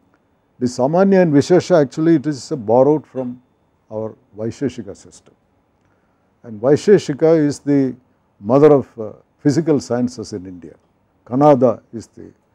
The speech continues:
is the great name connected with Vaisheshika system,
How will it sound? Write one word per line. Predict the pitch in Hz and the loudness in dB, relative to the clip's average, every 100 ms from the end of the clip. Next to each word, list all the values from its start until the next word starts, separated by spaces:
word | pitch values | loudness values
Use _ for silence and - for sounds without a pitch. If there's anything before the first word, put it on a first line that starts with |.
| _ _ 113 | _ _ -20
is | 98 | -18
the | 98 | -12
great | 107 127 123 110 | -2 -2 -2 -4
name | 117 104 - _ _ _ _ - | -4 -4 -10 _ _ _ _ -8
connected | 120 135 123 107 - | -2 -2 -2 -10 -12
with | 98 - - | -20 -20 -12
Vaisheshika | 107 - 107 104 95 92 | -12 -12 -16 -16 -20 -20
system, | - - _ | -20 -20 _